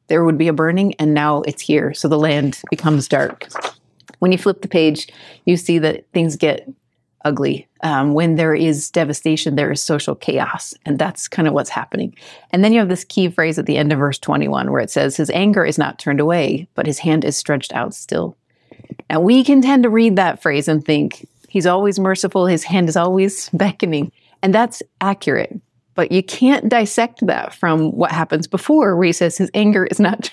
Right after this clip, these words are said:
<laughs> his anger is turned away. He's saying, he, if you are choosing to turn to him, his hand is one of beckoning and warmth and friendship.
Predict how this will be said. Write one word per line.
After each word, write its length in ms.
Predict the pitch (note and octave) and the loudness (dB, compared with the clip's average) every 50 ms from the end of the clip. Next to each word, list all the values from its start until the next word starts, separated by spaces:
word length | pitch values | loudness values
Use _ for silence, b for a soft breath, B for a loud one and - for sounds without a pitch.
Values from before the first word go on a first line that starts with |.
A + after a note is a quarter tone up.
| - _ | -14 _
<laughs> 80 | _ _ | _ _
his 280 | - A#3 - G#3 G3+ | -4 -2 0 2 2
anger 220 | F#3+ G3 G#3 G3 F#3+ | 4 4 4 4 2
is 80 | F#3+ | 0
turned 240 | - - F#3 F#3 F#3+ | -2 -4 -4 -2 0
away. 220 | F3 F3 E3 D#3+ B B B B B B | 0 0 0 0 B B B B B B
He's 180 | _ C4 B3+ A#3+ | _ 0 0 2
saying, 380 | - B3 A#3 G#3+ G3+ F#3 B B B B B B _ _ _ - - G3 - - _ _ | 2 0 2 2 0 -2 B B B B B B _ _ _ -2 -2 -2 -2 -2 _ _
he, 500 | C3+ D3+ G#3+ A3 A3+ G#3+ G#3+ - - - - _ _ _ _ _ _ _ | 0 2 4 4 6 4 4 2 0 -4 -14 _ _ _ _ _ _ _
if 320 | A3 A#3+ A#3+ A#3+ - - | 0 0 0 0 0 0
you 120 | B3 A#3+ A#3 | 2 4 4
are 160 | A3+ G#3 G3 | 2 2 0
choosing 480 | - - - A#3 A#3 G3+ A3 G#3 F#3+ | 0 0 2 2 4 4 4 2 2
to 440 | F3+ - - F#3+ F3+ E3 D#3+ D#3+ - _ _ - | 2 0 0 2 2 2 0 -2 -6 _ _ -14
turn 340 | - - A3+ A3 G#3+ G#3 G3+ | -2 0 2 4 6 4 4
to 140 | - F3+ E3 | 4 2 2
him, 420 | D#3+ C#3+ C3 B2+ B2+ D3+ F3+ G3+ - _ | 2 0 0 0 -2 -2 -4 -8 -12 _
his 220 | - G#3 G3+ - | -2 -2 -2 -2
hand 320 | - D#3+ F#3+ G3 G3+ F#3+ | -2 -2 0 2 2 2
is 140 | F#3+ F3+ E3 | 2 0 0
one 240 | D#3+ E3 E3+ E3 D#3+ | -2 0 0 -2 -2
of 240 | - D#3 C3+ C#3 E3+ | -2 -4 -6 -4 -4
beckoning 500 | F3+ F#3+ F#3 - - G3+ G3 F#3+ F#3+ E3+ - | -4 -4 -2 0 0 2 2 2 0 -2 -2
and 180 | D3+ C#3+ D3+ D#3+ | -2 0 0 0
warmth 420 | D#3 D#3 F3 F3+ F3+ F#3 - - - - | 0 0 0 0 -2 -2 -6 -10 -6 -2
and 160 | E3 D#3+ D3 | -2 -2 0
friendship. 440 | - E3 D#3+ D#3+ - - - - | 0 -2 -2 0 0 -2 -2 -2